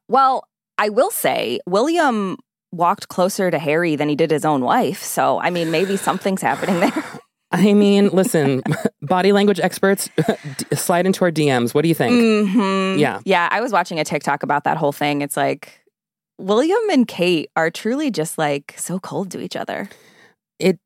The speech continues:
Speaker 2: doesn't read as being very amicable. I'll say that.
Speaker 1: No, it really
Speaker 2: No.
Speaker 1: doesn't. But, you know, <laughs> can we blame her?
Speaker 2: Mm-hmm.
Speaker 1: So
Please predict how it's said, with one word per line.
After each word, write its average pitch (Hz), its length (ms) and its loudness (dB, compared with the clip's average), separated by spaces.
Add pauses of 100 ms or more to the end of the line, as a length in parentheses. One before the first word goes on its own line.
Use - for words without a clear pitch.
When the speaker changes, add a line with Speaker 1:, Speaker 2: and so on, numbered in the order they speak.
Speaker 2:
doesn't 196 420 2
read 143 320 0
as 131 160 0
being 131 220 0
very 110 480 0
amicable. 92 600 0
I'll 117 120 0
say 113 160 2
that. 85 120 -2
Speaker 1:
No, 151 320 -4 (180)
it 180 60 -8
really 175 240 -4
Speaker 2:
No. 113 100 0
Speaker 1:
doesn't. 135 380 -8
But, 135 240 -6
you - 100 -10
know, 101 320 -8
<laughs> - 500 -14
can 175 120 -14
we 165 100 -8
blame 151 220 -10
her? 214 240 -4 (500)
Speaker 2:
Mm-hmm. 247 260 4 (240)
Speaker 1:
So 262 600 4